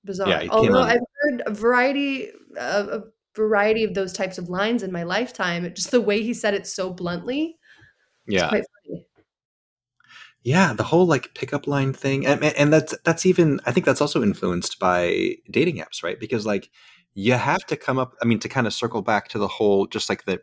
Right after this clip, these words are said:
Speaker 2: the sheer number of messages that women tend to receive. Like,
Speaker 1: Mm-hmm.
Speaker 2: as a guy, and I think this is probably accurate, but, like, as a guy, you do feel like there's a lot of pressure to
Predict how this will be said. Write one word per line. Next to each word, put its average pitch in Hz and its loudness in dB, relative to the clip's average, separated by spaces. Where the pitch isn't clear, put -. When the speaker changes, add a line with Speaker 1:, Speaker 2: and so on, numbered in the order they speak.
Speaker 2:
the 107 -10
sheer 107 0
number 92 0
of 82 -4
messages 98 -4
that 90 -8
women 104 -4
tend 90 -10
to 85 -8
receive. 85 -4
Like, 90 -6
Speaker 1:
Mm-hmm. 190 -4
Speaker 2:
as 98 -4
a 107 0
guy, 92 -2
and 104 -10
I 120 -4
think 233 -10
this 98 -8
is 82 -8
probably 110 0
accurate, 98 -4
but, 69 -10
like, 92 -8
as 104 -6
a 101 -4
guy, 120 0
you 101 -6
do 143 -4
feel 135 -4
like 110 -2
there's 92 -4
a 92 -4
lot 92 0
of - -6
pressure 110 -6
to 82 -4